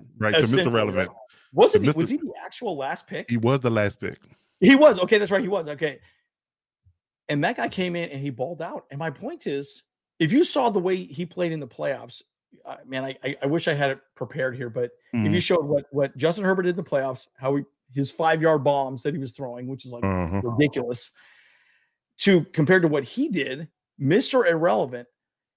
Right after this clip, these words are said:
Speaker 2: it, it's clear that he, they created a scheme
Speaker 1: Mm-hmm.
Speaker 2: for a guy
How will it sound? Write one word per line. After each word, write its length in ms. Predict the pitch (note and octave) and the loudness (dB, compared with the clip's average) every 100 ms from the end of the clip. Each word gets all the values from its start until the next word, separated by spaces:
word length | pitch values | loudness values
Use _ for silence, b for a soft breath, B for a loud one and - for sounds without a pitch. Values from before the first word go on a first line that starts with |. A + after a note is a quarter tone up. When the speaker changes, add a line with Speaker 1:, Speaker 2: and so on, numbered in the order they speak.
| _ _ | _ _
Speaker 2:
it, 180 | - F3 | 2 2
it's 200 | F#3 E3 | 2 -2
clear 380 | - - B3 C4+ | -4 -10 -6 -4
that 160 | G3 D#3 _ | -4 -6 _
he, 200 | - - | -16 -6
they 180 | B2+ E3+ | 0 0
created 440 | - G3+ F#3 F3+ | 0 -2 0 0
a 40 | D#3 | -6
scheme 680 | - - G#3 B3+ D#3+ C3+ E3 _ _ _ _ _ _ | -8 -10 -6 -4 -4 -6 -14 _ _ _ _ _ _
Speaker 1:
Mm-hmm. 220 | G#2+ G2+ G#2 | -4 0 2
Speaker 2:
for 160 | D3+ | 2
a 40 | D3+ | 0
guy 480 | C3 C3 C3+ D#3 | -2 -2 -2 -4